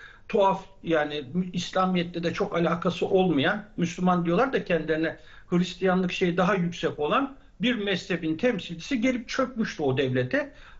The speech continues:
Rusya ve, e, İran destekliyordu. İran mezhepsel, Rusya da ideolojik olaraktan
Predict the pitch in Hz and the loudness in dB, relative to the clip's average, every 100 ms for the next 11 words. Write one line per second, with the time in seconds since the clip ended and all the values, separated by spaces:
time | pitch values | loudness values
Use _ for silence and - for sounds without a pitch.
0 | - 202 269 - 226 202 190 175 180 180 | 0 2 2 2 2 4 2 2 0 2
1 | 175 175 220 233 185 135 127 - 127 127 | 2 2 4 4 2 2 -2 -2 -6 -4
2 | 131 170 190 180 170 165 156 - 123 - | -2 0 2 2 2 0 -2 -4 -2 -2
3 | 143 190 180 165 151 165 165 160 160 160 | -2 -2 -4 -2 -2 -2 2 2 2 0
4 | - 135 131 131 - 294 | 0 2 2 2 0 0